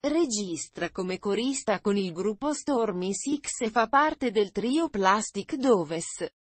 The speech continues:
Nei G L anni settanta è attiva in teatro, dove scrive e cura colonne sonore e lavora in uno studio di registrazione e montaggio cinema, dove registra anche jingles pubblicitari.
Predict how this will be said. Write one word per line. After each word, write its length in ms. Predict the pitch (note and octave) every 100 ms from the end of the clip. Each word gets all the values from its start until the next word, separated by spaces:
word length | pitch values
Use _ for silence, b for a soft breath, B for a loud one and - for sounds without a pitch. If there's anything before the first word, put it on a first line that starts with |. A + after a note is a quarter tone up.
| -
Nei 240 | G3+ G#3 F3+
G 220 | F3+ F#3+
L 280 | A3 D4 C#4
anni 320 | C4+ C4+ C4
settanta 800 | - G3+ - F3+ D3+ D3+ - F#3
è 40 |
attiva 600 | G3+ A#3+ - B3+ F#3+ E3 D#3+
in 180 | F3+
teatro, 600 | - F#3 F3+ A3 A#3 A3
dove 280 | G#3 G#3+ F#3+
scrive 520 | F#3+ - A#3+ C#4 B3
e 100 | G#3
cura 420 | - A#3+ C4+ A#3+ G3+
colonne 500 | D#3+ D#3+ F#3+ F3+ F3+
sonore 680 | - F#3 F#3+ A#3+ D#4+ F4
e 40 | C4+
lavora 480 | F#3+ F#3 G#3+ G#3+
in 140 | F3+ G3+
uno 180 | G#3 G#3
studio 480 | - C4 D4 D#4
di 260 | A#3+ A3 C3 - _ _
registrazione 1160 | G3+ G3+ E3 G3+ F#3+ C#4 D4+ - B3 C4 C4+ B3+
e 40 |
montaggio 680 | G#3+ G3+ G3+ B3 C#4 A3+ A#3+
cinema, 580 | - D#4 B3 F3+ E3 D#3+
dove 340 | F3 F#3 F#3
registra 640 | F3+ E3+ F3+ A3+ - F#3 F3
anche 380 | F#3+ G#3+ F#3
jingles 720 | E3 G3 A3+ F#3+ F3+ E3 - A3
pubblicitari. 960 | C4+ A#3 C#4 D4+ D#4+ C4 F3 C#3+ C3+